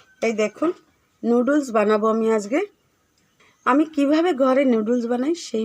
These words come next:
ভিডিওটাই আপনাদের সঙ্গে শেয়ার করব। আপনারা দেখতে থাকুন আমি কিভাবে ঘরে নুডলস বানিয়ে আমার বাচ্চাদের দিই। নুডলস বানানোর জন্যে আমি এখানে কিছু সবজি নিয়েছি। দেখুন,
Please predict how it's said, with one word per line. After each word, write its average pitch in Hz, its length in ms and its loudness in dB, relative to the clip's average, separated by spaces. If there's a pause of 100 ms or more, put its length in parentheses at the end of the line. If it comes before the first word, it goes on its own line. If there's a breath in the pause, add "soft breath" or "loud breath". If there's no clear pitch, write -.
ভিডিওটাই 220 440 -2 (100)
আপনাদের 196 400 -2
সঙ্গে 214 300 -2
শেয়ার 180 220 0 (100)
করব। 202 180 -4 (520 soft breath)
আপনারা 277 340 2 (140)
দেখতে 226 260 0
থাকুন 285 400 -4
আমি 240 120 -2 (100)
কিভাবে 254 340 0 (140)
ঘরে 226 160 0 (100)
নুডলস 202 400 -4
বানিয়ে 233 260 0 (180)
আমার 208 240 0
বাচ্চাদের 208 500 -2
দিই। 254 140 -6 (2000 loud breath)
নুডলস 269 380 0 (100)
বানানোর 247 440 0
জন্যে 302 240 2 (380 soft breath)
আমি 240 160 0 (100)
এখানে 254 300 -2
কিছু 247 180 -2 (120)
সবজি 202 360 -2
নিয়েছি। 233 320 -4 (220)
দেখুন, 247 280 -4